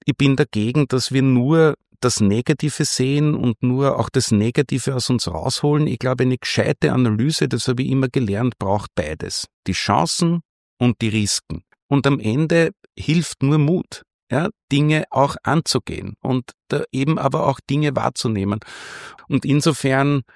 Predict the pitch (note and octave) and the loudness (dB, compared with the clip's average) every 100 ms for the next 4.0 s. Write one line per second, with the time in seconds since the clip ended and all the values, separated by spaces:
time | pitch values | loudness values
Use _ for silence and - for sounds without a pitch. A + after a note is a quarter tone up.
0 | _ - A#2 A#2+ B2+ D3 D3 B2+ C3+ A#2+ | _ -2 -2 0 0 2 2 2 0 0
1 | C3 D3 D3+ D3 B2+ D3 C#3+ - C#3 C#3 | -2 0 0 0 0 0 0 0 0 0
2 | - - - - - C#3 B2 C#3 D3 C#3 | -2 -2 -2 0 -2 -2 0 0 0 0
3 | B2+ B2 B2 C#3 C3+ C3+ - - - F3 | 0 0 -2 -2 0 -2 -4 -8 -8 -6